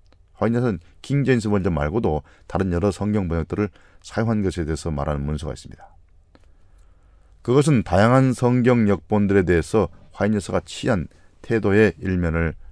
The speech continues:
엿볼 수 있습니다. 잘 들어보시기 바랍니다.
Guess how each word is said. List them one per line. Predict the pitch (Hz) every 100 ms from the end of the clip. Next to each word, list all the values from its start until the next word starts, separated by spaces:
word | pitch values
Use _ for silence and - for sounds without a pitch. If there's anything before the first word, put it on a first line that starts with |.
| -
엿볼 | 85 82 78
수 | 73
있습니다. | 71 - - - - - - - - - - -
잘 | - 80
들어보시기 | 78 76 73 -
바랍니다. | - - -